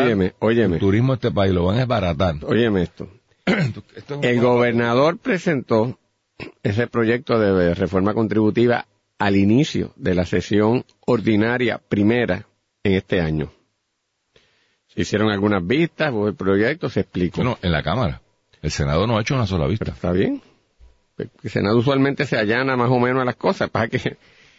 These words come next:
Speaker 1: no lo aprobaron. Cita el señor gobernador una sesión extraordinaria y se remite el mismo proyecto. No lo aprobaron.
Speaker 2: No lo aprobaron.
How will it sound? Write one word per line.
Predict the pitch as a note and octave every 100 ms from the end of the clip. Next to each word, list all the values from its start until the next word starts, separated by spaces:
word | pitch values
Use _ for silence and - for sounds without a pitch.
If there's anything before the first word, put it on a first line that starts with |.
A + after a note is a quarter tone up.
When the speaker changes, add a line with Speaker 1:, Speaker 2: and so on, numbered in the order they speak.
| _ _ _ _ _ _ _ _ _ _ _ _ _ _ _ _ _ _ _ -
Speaker 1:
no | A#2 B2
lo | D3
aprobaron. | D3+ A#2+ F#2+ D2+ D2 - - _ _ _ - - - _ _ _ _
Cita | - - E3 G#3
el | G3
señor | F#3+ F3 F3+
gobernador | F3 F3 E3 F3 G3 -
una | C3 C#3+
sesión | D3+ C#3+ D3+ D3+
extraordinaria | D3 C#3+ C3+ C#3+ D#3 F3 D3+
y |
se | A2+
remite | A2 G2 A#2+ E3+
el | D3
mismo | G#2 G2+ A#2+
proyecto. | G#2+ F#2+ D#2+ D2 - - _ _ _ _ _ - -
No | B1
lo | C#2
aprobaron. | D2 F2+ C3+ F#3 A#2+
Speaker 2:
No | F#2+ D#2
lo |
aprobaron. | C#2 C#2 A#2+ C3+